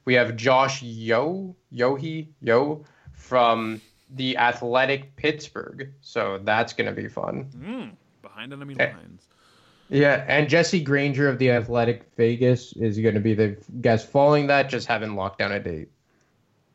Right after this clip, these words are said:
Speaker 2: All right, everybody. So it sounds like our schedule's packed for the next three weeks. So, uh, this might be one of the few shows we do between now and then. I don't have a whole lot going on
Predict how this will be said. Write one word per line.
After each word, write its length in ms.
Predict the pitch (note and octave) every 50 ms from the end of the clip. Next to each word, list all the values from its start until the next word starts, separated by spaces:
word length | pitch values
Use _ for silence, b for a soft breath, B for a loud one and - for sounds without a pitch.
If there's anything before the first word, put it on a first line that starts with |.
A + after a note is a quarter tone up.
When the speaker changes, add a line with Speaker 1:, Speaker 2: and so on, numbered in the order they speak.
| _ _ _ - - -
Speaker 2:
All 320 | A2 A#2 B2 C3 B2 A2 -
right, 280 | G#2 A2 A2 B2 C3+ G#2
everybody. 340 | G2 G#2 G#2 A2 A2 A#2+ A#2
So 240 | - - A2 A#2+ C3+
it 100 | C3 -
sounds 200 | D3 D3 C#3 C3
like 80 | B2
our 120 | C3 D3+ C#3+
schedule's 460 | - - A#2+ A2 G#2 G#2+ F#2+ F#2+ G#2 _ _ _ _ _
packed 320 | - - G3+ F#3+ F3 - -
for 100 | - F3+
the 80 | D#3+
next 260 | D#3 D#3 D3+ - - -
three 200 | D#3+ D3+ C#3+ C#3
weeks. 280 | C3+ C#3+ G#3 A3 -
So, 280 | - - C3 B2 B2 B2+
uh, 220 | B2+ B2+ B2 A#2+ A#2+ b b b b b b b b b b b
this 100 | b -
might 120 | G#3 A3
be 100 | G#3 A3+
one 160 | G#3+ G#3+ G#3+
of 40 | G#3
the 60 | F#3
few 160 | - - - E3+
shows 280 | - - F3+ D#3+ C#3
we 80 | C#3+ C#3+
do 160 | C3+ C#3 C3+
between 300 | C3+ A#2+ - B2+ A2+ G2+
now 140 | G2 F#2+ F#2+
and 80 | F2+
then. 160 | E2+ E2 E2+ F2+
I 60 | A2+
don't 100 | C#3 D3+
have 100 | D#3 D3+
a 60 | C#3
whole 120 | C#3 C#3
lot 140 | C3 B2 A#2
going 200 | A2 A2+ A2 A2
on 320 | G#2+ G#2 G#2 G#2 G2 F#2